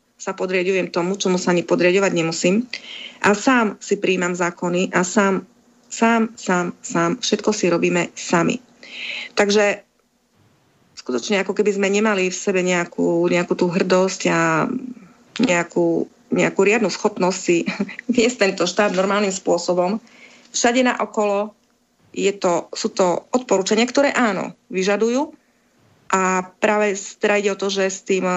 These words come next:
klientom sme sa dohodli, že oslovím teda lekára na jednom mieste,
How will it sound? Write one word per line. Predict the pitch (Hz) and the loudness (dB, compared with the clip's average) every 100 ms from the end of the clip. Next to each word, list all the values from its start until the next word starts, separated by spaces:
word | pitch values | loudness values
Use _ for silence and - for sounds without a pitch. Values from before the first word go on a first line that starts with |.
| 180 | 0
klientom | 208 196 196 | 0 2 0
sme | 196 | -2
sa | 185 180 | 0 0
dohodli, | 180 185 196 | 2 2 0
že | 196 185 180 175 170 - - | 2 2 4 2 0 -2 0
oslovím | 190 - 190 185 190 180 175 | -2 0 2 4 2 0 -2
teda | - 180 175 | 0 2 0
lekára | 180 185 175 175 180 _ _ - _ _ _ - | 0 0 2 -2 -6 _ _ -20 _ _ _ 0
na | 196 180 | 2 4
jednom | 185 | 2
mieste, | 180 185 185 196 | 2 0 0 2